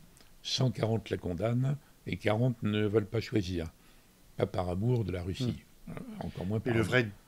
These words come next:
Speaker 2: clivage, c'est ceux qui prennent des sanctions contre la Russie
Speaker 1: Oui.
Speaker 2: et ceux qui n'en prennent pas.
Speaker 1: Voilà. Et là, on voit que la, la capacité, euh, de l'Occident à dominer,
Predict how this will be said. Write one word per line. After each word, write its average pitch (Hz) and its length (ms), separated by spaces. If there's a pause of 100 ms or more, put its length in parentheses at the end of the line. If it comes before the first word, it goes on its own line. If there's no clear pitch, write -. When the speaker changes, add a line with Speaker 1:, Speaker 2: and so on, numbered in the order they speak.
(140)
Speaker 2:
clivage, 139 500
c'est 113 80
ceux - 180
qui 117 260
prennent 160 360
des 127 140
sanctions 113 460
contre 107 280
la 98 120
Russie 165 500
Speaker 1:
Oui. 95 220 (360)
Speaker 2:
et 107 60
ceux - 180
qui 110 120
n'en 98 100
prennent 120 220
pas. 90 280
Speaker 1:
Voilà. 87 260 (400)
Et 101 80
là, 110 120
on 104 100
voit 107 280
que - 160
la, 107 240 (460)
la 101 100
capacité, 113 880
euh, 98 340
de 92 160
l'Occident 107 640 (580)
à 85 380 (420)
dominer, 107 840